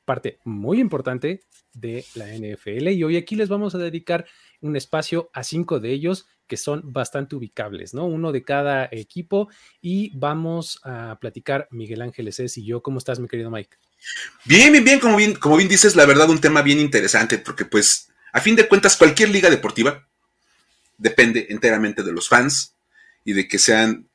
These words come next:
Speaker 2: y que haya gente que les compre el producto a la liga, lo que estén vendiendo. Entonces,
Speaker 1: Exacto. <laughs>
Speaker 2: vamos, lo, lo estamos viendo, por ejemplo, nada más para como hacer esta explicación, con la U S F L. La U S F L que está jugando toda en Birmingham,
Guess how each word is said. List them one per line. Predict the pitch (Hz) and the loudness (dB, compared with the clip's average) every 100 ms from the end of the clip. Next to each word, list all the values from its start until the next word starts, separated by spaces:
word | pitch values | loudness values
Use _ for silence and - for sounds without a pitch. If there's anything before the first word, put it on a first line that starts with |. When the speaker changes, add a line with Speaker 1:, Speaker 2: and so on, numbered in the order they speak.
| _ - | _ -16
Speaker 2:
y | 104 | -2
que | 127 | 2
haya | 123 | 2
gente | 127 123 | 0 -4
que | - 101 | -6 -6
les | 98 | -4
compre | 120 113 107 | -4 -4 -8
el | |
producto | 101 107 104 87 - _ | -8 -8 -10 -16 -16 _
a | 92 | -12
la | 95 | -10
liga, | 98 101 95 | -6 -8 -8
lo | 90 | -18
que | |
estén | - 117 | -10 -8
vendiendo. | 107 101 101 98 | -6 -6 -8 -8
Entonces, | 85 - 110 107 92 - - | -12 -10 -8 -8 -8 -10 -12
Speaker 1:
Exacto. | 131 - - - - - | -16 -16 -18 -16 -16 -16
<laughs> | _ _ _ _ | _ _ _ _
Speaker 2:
vamos, | 151 139 - - | -2 -2 -4 0
lo, | 151 156 | 0 2
lo | |
estamos | 127 185 180 | -2 -2 -2
viendo, | 165 180 | -4 -6
por | 143 127 | -4 -4
ejemplo, | 143 139 139 123 | -6 -6 -8 -6
nada | 127 127 | -6 -4
más | 123 - | -6 -6
para | 110 95 - | -6 -6 -8
como | 98 | -12
hacer | 95 113 113 | -6 -6 -6
esta | - 95 85 - _ | -8 -8 -8 -10 _
explicación, | _ - - 104 135 - _ _ - | _ -16 -12 -6 -6 -8 _ _ -6
con | 127 | 0
la | 135 | 2
U | 160 | 2
S | 160 | 0
F | 151 | 0
L. | 147 104 _ _ 113 | -2 -4 _ _ -8
La | 120 | -6
U | |
S | 147 151 | -4 -4
F | 143 | -4
L | 143 143 | -4 -6
que | - | -10
está | - 123 123 120 - | -4 -2 0 -2 -8
jugando | 123 123 | -6 -6
toda | 117 123 | -6 -6
en | 113 | -4
Birmingham, | 123 131 131 123 165 | -4 -4 -4 -6 -10